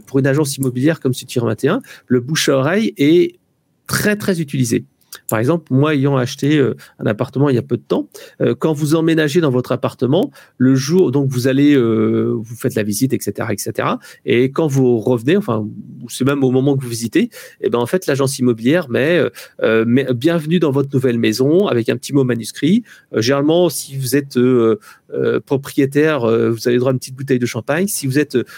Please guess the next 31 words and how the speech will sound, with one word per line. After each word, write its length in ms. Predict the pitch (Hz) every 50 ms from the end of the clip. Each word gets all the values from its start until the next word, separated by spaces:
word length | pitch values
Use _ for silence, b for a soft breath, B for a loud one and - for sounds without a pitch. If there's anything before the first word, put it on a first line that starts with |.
| B B _
plutôt 220 | - 135 135 - 147
locataire 460 | 139 139 139 139 135 139 151 147 135
et 60 | 123
étudiant, 340 | 123 135 - 131 127 147 151
je 80 | 135 -
crois 140 | - 139 139
qu'il 160 | 139 135 120
y 40 | 120
avait 120 | 113 131
eu 80 | 151 156
à 20 |
un 60 | 139
moment 200 | 131 135 131 135
donné 280 | 127 131 131 147 147 135
un 80 | 123
paquet 260 | - - 143 139 - 139
de 60 | 131
bonbons 300 | 135 131 120 135 143 139
qui 120 | 139 131
était 140 | 113 - 113
offert. 320 | 117 107 - - 185 240 240 B B B B B
Ça, 200 | - - 226 214
c'est 120 | 214 -
l'effet 280 | 135 127 127 - - 180
waouh. 280 | 156 147 139 131 120 120
Les 120 | 117 117
gens 120 | 120 143
se 60 | 139 139
disent, « 120 | 135 147 -
Ah, 160 | - 180 180 151 -
waouh, 400 | 185 214 226 220 208 160 127